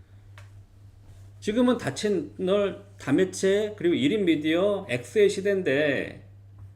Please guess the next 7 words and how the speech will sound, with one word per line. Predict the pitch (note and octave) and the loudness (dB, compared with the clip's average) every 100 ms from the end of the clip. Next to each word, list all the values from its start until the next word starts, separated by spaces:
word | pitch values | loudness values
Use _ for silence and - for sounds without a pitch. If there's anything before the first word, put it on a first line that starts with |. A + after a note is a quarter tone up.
| - | -6
넷플릭스의 | B2+ - G3+ G3 - F3 | -4 -2 0 0 2 0
시대인데 | C#3+ G3+ F#3+ C3+ A#2+ B2+ G#2 - | 0 0 0 2 2 0 -4 -8
이제 | E3+ | -12
전파가 | F#3 F3 F#3 A3 | -6 -6 -2 -2
희소하지 | G3+ A#3+ A#3 D3 | -2 -2 -2 -2
않지 | A#2 - | -4 -6
않습니까? | C3 - A2+ - F#3 | -8 -8 -10 -8 -10